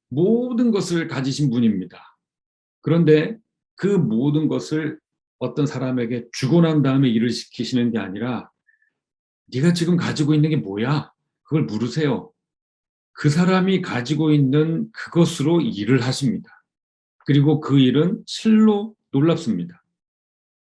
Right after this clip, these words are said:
모세는 지팡이밖에 없었습니다. 아, 그래서 하나님이 말씀하시죠. "지팡이를 던져라." 모세가 순종했습니다. 지팡이를 던졌더니 뱀이 됐어요. 도망갑니다.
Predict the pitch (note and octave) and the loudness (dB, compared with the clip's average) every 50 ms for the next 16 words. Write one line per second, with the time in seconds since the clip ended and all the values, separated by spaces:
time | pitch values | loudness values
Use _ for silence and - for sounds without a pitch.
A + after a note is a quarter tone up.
0 | _ - - C#3 D#3 D3+ F3 F3 E3+ - - D#3+ - D#3 F3+ F#3 F3+ D#3+ D#3 D3 | _ -6 -2 0 0 2 4 2 2 2 0 -4 -4 -2 -2 0 0 0 0 0
1 | - - A#2 A2+ - B2+ - - - A2 G2 F#2 - - - _ _ _ _ _ | -2 -2 -6 -6 -6 -8 -8 -4 -4 -4 -4 -4 -8 -12 -20 _ _ _ _ _
2 | _ _ _ _ _ _ _ _ - _ _ _ _ _ _ _ _ _ _ _ | _ _ _ _ _ _ _ _ -20 _ _ _ _ _ _ _ _ _ _ _
3 | - - G#2+ A2 A2 - - - _ - C#3+ E3+ E3 E3 F3 E3 D#3 - - _ | -20 -16 -14 -14 -14 -16 -16 -16 _ 0 2 2 4 4 4 2 2 -2 -8 _
4 | _ _ _ - C#3+ D3 D3+ D3+ D3+ D3 C#3 A#2+ A2 G#2 - - B2 A#2 G#2+ - | _ _ _ -4 0 2 4 4 4 4 4 2 0 -4 -4 -4 -2 -2 -2 -4
5 | - - G2+ - - - - - D3+ E3 E3+ E3 D3 - - G#2+ A2+ A2+ B2+ A#2+ | -6 -12 -14 -12 -10 -10 -6 -4 -2 0 0 0 -2 -4 -4 -4 -4 -2 -2 -2
6 | C3+ C3+ B2 - - _ _ _ _ _ _ _ _ _ _ - A2+ A#2+ A#2 B2 | -2 -2 -4 -6 -10 _ _ _ _ _ _ _ _ _ _ -4 -4 -2 0 0
7 | A2+ B2+ D3 F3 - - - E3+ E3+ D3 F3 D#3 C3+ - - - F2+ E2+ E2 - | 0 0 0 -4 -6 -6 0 0 2 4 6 4 4 4 2 -2 -6 -6 -6 -10
8 | _ _ - - A#2+ A2+ C3+ C#3 C3 B2+ B2 A2+ A#2+ A#2 A2 A#2+ A#2+ - A#2+ A2+ | _ _ -8 -6 -6 -2 -2 0 0 0 0 0 0 2 2 2 0 0 0 2
9 | A2+ B2+ D#3 F3+ F3 - _ _ - - A2 G#2 A#2 A#2+ A2 G2+ - - - F2+ | 2 2 0 -2 -6 -12 _ _ -12 -8 -4 0 0 0 0 -2 -4 -6 -12 -14
10 | F2+ F2+ _ _ _ _ _ _ _ _ _ _ _ _ _ _ _ _ _ _ | -16 -16 _ _ _ _ _ _ _ _ _ _ _ _ _ _ _ _ _ _
11 | _ _ _ _ _ - - B2+ C3 D#3 F#3 F#3 F#3 E3+ C3 A#2 G#2+ F#2+ F2+ - | _ _ _ _ _ -4 0 2 4 4 4 4 4 2 0 0 -4 -6 -10 -14
12 | - | -20